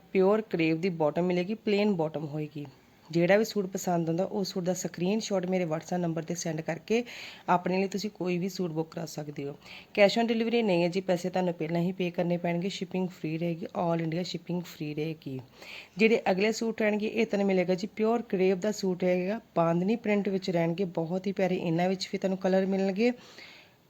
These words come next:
ਵਰਕ ਕੀਤਾ ਗਿਆ, ਸੀਕੁਐਂਸ ਐਮਬ੍ਰੋਇਡਰੀ ਰਹੇਗੀ, ਇਹ ਵੀ ਤੁਸੀਂ per ਮੀਟਰ ਦੇ according ਲੈ ਸਕਦੇ ਹੋ।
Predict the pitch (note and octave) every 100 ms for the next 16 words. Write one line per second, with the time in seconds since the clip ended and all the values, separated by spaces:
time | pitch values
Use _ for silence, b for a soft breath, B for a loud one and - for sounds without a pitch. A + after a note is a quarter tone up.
0 | _ D#3+ G3+ G#3 - A3+ - A3 G#3 A3+
1 | A#3 G3 F#3 G#3+ G3 G#3 F3+ D#3+ D#3 F#3+
2 | G3+ G3 F#3+ G#3 G#3 G3+ A3 G#3+ F3+ F#3
3 | F#3+ F3+ F3 F#3 E3+ E3 A3+ G#3 E3+ D#3+
4 | C#3+ C#3 D3